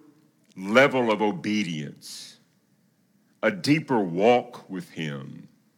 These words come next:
Maybe you've kind of been resisting it because you don't know what that's gonna look like. Obedience to God is gonna change the course of your life. Some of us aren't ready for that change of course. We kinda like it the way it is right now.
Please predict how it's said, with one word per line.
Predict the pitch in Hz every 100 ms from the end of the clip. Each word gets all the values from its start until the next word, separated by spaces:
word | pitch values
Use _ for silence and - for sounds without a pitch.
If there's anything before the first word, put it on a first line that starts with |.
| _ _ _ _ _ _ _ _
Maybe | - 131 147
you've | 156
kind | 160 160
of | 156
been | 151
resisting | 143 117 135 156 - 92
it | 71 - - _ _ _ _ _
because | - 131
you | 120
don't | 135
know | 131
what | 135 131
that's | 127 -
gonna | 131 120
look | 117 -
like. | 85 71 67 - _ _ _ _ _ _ _ _ _ _ _ _ _ _ _ _ _ _ _ _ -
Obedience | 113 131 196 180 156
to | -
God | 113 135 170
is | 127
gonna | 123 113
change | - 131 139 131 107 -
the | 101
course | 127 120 113
of | 104
your | 107
life. | 107 139 - - _ _ _ _
Some | - 135
of | 170
us | 151 143
aren't | 151 131
ready | 151 151
for | - 95
that | 85 78
change | - 95 85
of | 80 -
course. | 92 71 64 - - _ _ _
We | - -
kinda | 135 123
like | 117 117
it | 120
the | 123
way | 113 117
it | 110
is | 123 135
right | 80 73
now. | 76 71